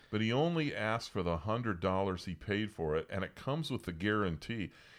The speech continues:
It says twenty-five years, but I've heard of folks getting their rods fixed long after that. Ever since I was a kid, Orvis has been the holy grail of fly rods.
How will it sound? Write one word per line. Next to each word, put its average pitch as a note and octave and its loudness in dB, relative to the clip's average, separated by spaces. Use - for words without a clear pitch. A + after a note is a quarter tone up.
It A2 0
says D#3+ 6
twenty-five C#3 0
years, A2 0
but F#2 -2
I've G#2 0
heard B2 2
of F2 -4
folks G2+ 0
getting A2 -2
their F2+ 0
rods F#2 0
fixed - -6
long E2+ -4
after D#2+ -6
that. C#2 -6
Ever E3 6
since D#3 2
I B2+ 6
was A2 0
a F2+ -2
kid, E2+ 2
Orvis D3+ 4
has F2 -2
been A2 -2
the F2 0
holy A#2 0
grail F#2+ 0
of E2+ -2
fly F#2+ 2
rods. D2 -2